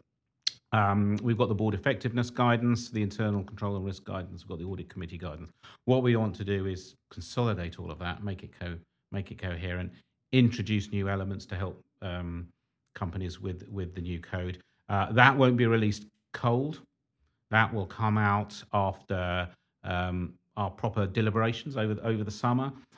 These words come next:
Um, we will socialise that guidance before we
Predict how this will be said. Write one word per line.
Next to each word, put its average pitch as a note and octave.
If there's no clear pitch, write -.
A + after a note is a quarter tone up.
Um, G#2+
we A2
will A#2+
socialise G#2
that F#2+
guidance F#2
before F#2
we F2